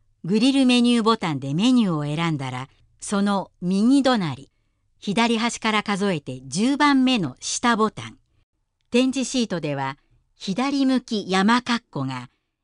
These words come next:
焼き色薄め。右隣の上ボタン、右向き山括弧が焼き色濃いめです。ブザーは基準の焼き色で、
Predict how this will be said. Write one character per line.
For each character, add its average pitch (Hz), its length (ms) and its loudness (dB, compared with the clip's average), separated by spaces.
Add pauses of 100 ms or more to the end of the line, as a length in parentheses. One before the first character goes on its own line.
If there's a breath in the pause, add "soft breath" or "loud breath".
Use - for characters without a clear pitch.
(120)
焼 156 200 -6
き 180 260 -6
色 160 260 -4
薄 165 380 -4
め。 196 200 -2 (1000)
右 226 320 4
隣 226 400 2
の 127 260 -8 (140)
上 254 300 2
ボ 254 160 0
タ 120 220 -10
ン、 113 80 -20 (680)
右 220 380 4
向 285 160 4
き 208 280 -6
山 208 280 4
括 226 280 -2
弧 131 140 -8
が 127 220 -8 (400)
焼 151 240 -6
き 185 240 -6
色 165 280 -4
濃 185 160 -2
い 214 100 4
め 202 180 4
で 170 140 -4
す。 - 260 -20 (1300)
ブ 269 180 -2
ザ 233 220 0
ー - 20 -2
は 151 220 -4 (300)
基 202 180 -2
準 277 220 2
の 262 140 4
焼 226 200 0
き 240 180 0
色 220 180 2
で、 190 260 -4